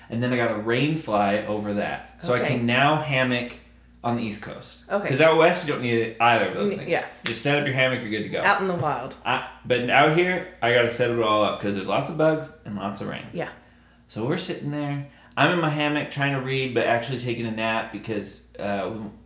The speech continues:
Speaker 1: what did we do that morning? We went on a hike or something. I was tired. Uh, and then it starts raining.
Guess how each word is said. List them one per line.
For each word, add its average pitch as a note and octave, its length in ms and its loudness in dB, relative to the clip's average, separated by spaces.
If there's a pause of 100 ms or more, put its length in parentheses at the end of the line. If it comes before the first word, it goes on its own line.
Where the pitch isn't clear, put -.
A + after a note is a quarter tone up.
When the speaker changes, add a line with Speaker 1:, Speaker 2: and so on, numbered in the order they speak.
(500)
Speaker 1:
what C3 120 -4
did A2+ 160 -2
we G2 60 -4
do F2+ 60 -6
that F#2 160 -8
morning? G2+ 360 -10
We A#2+ 100 -6
went B2 140 -2
on G2+ 100 -4
a G2+ 40 -8
hike G2 320 -6
or - 40 -14
something. G#2 220 -6
I D3+ 60 4
was - 120 2
tired. - 320 -10 (1120)
Uh, G#2 320 0
and B2+ 100 0
then F3+ 120 4
it F#3 40 -6
starts A#3+ 280 -4
raining. C#4 340 -6